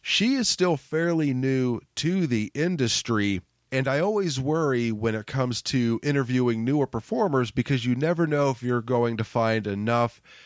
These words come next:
things to talk about in the interview. And when it comes to her, be it her social media, be it the scenes that she is making, the content that she is releasing on her own, there is so much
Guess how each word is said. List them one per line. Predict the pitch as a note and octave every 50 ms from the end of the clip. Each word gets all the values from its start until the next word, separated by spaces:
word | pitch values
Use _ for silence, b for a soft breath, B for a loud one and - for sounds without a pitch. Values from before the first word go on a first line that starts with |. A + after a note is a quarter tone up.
| B B B
things | C#3+ C3+ B2+ B2+ B2+ A#2 -
to | - A2+ -
talk | - A2 C3 C#3+ D3+ D#3 - C3
about | A#2 F#2+ A#2 G#2 G2+ G2+ G2+ G2+ - -
in | - G#2+ G2+ G#2 G#2 G2+
the | A2+ A2 A2+ -
interview. | - D#3+ F#3+ G#3 G3 D#3 G#2+ F#2+ F#2+ F2 E2 E2 C#2+ B B B B B B B -
And | B2 A#2 A#2+ A#2+ A#2
when | A2+ A2+ B2+ B2 A#2+
it | A#2 A2 -
comes | - D3+ F3+ F#3+ F3+ D#3 -
to | - C3+ B2
her, | A2+ D3+ C#3 C3 B2 A2+ G#2+ G#2 G2+ G2 - B B B B -
be | B2+ B2 B2
it | A#2+ G#2
her | F#2+ A#2 G#2+
social | G#2 - - A2+ G#2+ G#2 - A2 G2
media, | G2 G#2 A#2 C3 C3+ C#3+ D3+ D3+ D#3 D#3+ E3+ D#3+ B B B B B B B
be | B B2 A#2 A#2 A#2 A2+
it | A2+ A2+ - - _ _ -
the | G#2 G2+
scenes | - - - - C3 B2+ B2+ C3 C3+ C3+ A#2+ A2
that | A#2 A2+ A2
she | - - B2 A#2+
is | A2 G#2+ G2 G2
making, | G#2+ A2 A#2 C3 B2 - D3 C#3+ C#3+ C#3+ D3 D3+ - - _ _ _ _ _ - G2
the | A2+ G#2+ F#2+
content | - - - C3 A#2+ C3 B2+ - B2+ C3+ A#2+ A#2+ -
that | A2+ G#2
she | - - B2
is | A#2 G#2+ G2+ G#2
releasing | G#2 G#2 A2 A#2 A#2 A#2+ - A#2 G#2+ G#2 - _ -
on | - A2+ A#2+ B2 C3 C3 B2+
her | A#2+ G#2+ A2+ G#2+ G2 F#2+ - - -
own, | A#2+ B2+ C3 C#3+ D3+ D#3+ D#3+ D#3+ E3 E3 D#3 B B B B B B B B B B B
there | A2 G#2 C3 C3 C3+ C3+ C3+
is | C3 A#2+
so | - - - - - C#3+ D#3+ F#3 F3
much | C3 G2 C#2+ C#2 - - - -